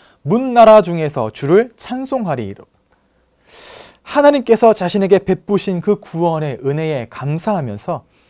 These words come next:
그 구원의 은혜가 얼마나 큰지 많은 민족과 많은 사람들에게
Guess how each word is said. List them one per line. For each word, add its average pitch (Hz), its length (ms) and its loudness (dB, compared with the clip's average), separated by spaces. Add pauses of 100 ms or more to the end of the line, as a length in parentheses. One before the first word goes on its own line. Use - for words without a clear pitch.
(200)
그 240 260 0
구원의 196 480 0
은혜가 180 460 0
얼마나 277 520 0
큰지 208 560 -4 (300)
많은 139 640 -6
민족과 196 480 -2
많은 151 320 -4
사람들에게 180 680 0